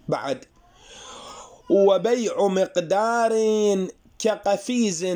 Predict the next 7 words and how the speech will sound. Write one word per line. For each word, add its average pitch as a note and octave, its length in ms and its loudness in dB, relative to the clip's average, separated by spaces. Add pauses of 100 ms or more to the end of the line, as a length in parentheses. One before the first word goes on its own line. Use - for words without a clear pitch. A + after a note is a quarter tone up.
(200)
تشتمل A3 1080 0 (380)
عليه. D3 540 -2 (760)
تقدم D#3+ 600 -2
ويانا F#3+ 640 0 (220)
تعريف E3+ 720 -2 (160)
القفيز، D#3 840 -2 (580)
زين؟ D3+ 400 -2